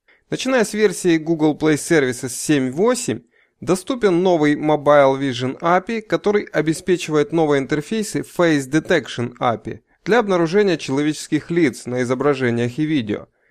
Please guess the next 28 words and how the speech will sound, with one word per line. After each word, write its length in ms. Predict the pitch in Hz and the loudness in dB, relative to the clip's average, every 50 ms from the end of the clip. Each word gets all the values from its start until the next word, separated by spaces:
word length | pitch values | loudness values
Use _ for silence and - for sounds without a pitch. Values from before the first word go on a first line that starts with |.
| - - - - | -20 -20 -10 -10
Определение 580 | - - 196 226 233 262 277 285 262 240 220 202 | -6 -4 -4 -4 -2 0 0 2 4 4 4 4
лиц 300 | 208 226 220 202 160 - | 4 2 0 -4 -4 -4
было 280 | 143 160 180 175 160 147 | 2 4 4 4 4 4
доступно 520 | 151 151 143 - - 185 170 160 156 151 | 4 0 0 0 -4 -6 -2 0 0 0
в 120 | 151 156 | 2 0
Android 380 | 156 151 170 180 170 156 - 175 | 0 0 0 0 0 0 0 2
и 40 | 196 | 2
раньше. 500 | 202 185 147 113 110 - - - 123 - _ _ _ _ _ _ | 4 4 2 2 0 -4 -8 -12 -14 -14 _ _ _ _ _ _
Просто 380 | - 185 202 - - 180 160 - - | -2 0 0 0 0 -2 -2 0 0
Face 300 | 202 190 175 147 135 135 | 2 4 4 2 2 0
Detection 520 | 156 151 - 147 131 120 - - 156 160 160 | -2 0 0 0 -2 -2 -4 -6 -8 -6 -4
api 320 | 185 208 226 220 214 202 180 | -2 -2 -2 0 -2 -4 -4
предлагает 560 | 175 165 151 160 160 160 196 196 180 151 135 | -2 0 0 0 2 2 4 2 2 2 0
дополнительные 640 | 151 151 - 202 208 233 240 208 165 156 147 143 139 | -2 0 2 2 2 2 0 -2 0 0 2 2 2
возможности, 640 | 135 135 131 127 131 120 110 107 110 104 - - 127 | 2 2 0 0 -2 -2 -2 -2 -4 -6 -8 -10 -8
такие 280 | 127 185 185 - 214 170 | -8 -6 -2 -2 -2 -2
как 240 | - 151 147 - - | -2 -4 -6 -2 -4
обнаружение 640 | 147 143 147 151 151 160 160 151 156 151 139 131 135 | -4 -2 -2 -2 -2 -2 -2 -2 -2 0 0 0 0
лица 380 | 135 143 139 - - 143 120 113 | 0 0 -2 -2 0 0 2 2
в 80 | 113 | 2
различных 520 | 131 156 151 160 156 131 117 123 123 120 147 | 0 0 0 0 -2 -4 -2 -6 -6 -4 -2
ориентациях, 760 | 151 160 185 196 196 254 240 233 240 - - 208 190 - - _ _ _ _ _ _ | -2 0 -2 -2 0 0 0 0 -2 -2 -2 -2 -2 -2 -6 _ _ _ _ _ _
обнаружение 640 | 156 147 180 190 185 190 180 175 180 170 156 151 147 | -2 0 0 2 2 0 0 0 0 2 0 0 -2
черт 360 | - - 226 220 214 214 202 | -4 0 2 2 2 2 2
лица 400 | 180 175 165 - - 170 165 160 | 0 0 0 0 0 2 2 2
и 200 | - - 156 151 | 2 -2 -6 -8
понимание 680 | - - 139 143 151 151 160 160 156 151 156 156 151 | -6 -4 -4 -2 -2 -2 -2 0 0 0 0 0 0
мимики. 600 | 156 165 165 147 117 107 107 101 - - - - | 0 0 0 0 0 -2 -4 -6 -8 -12 -12 -12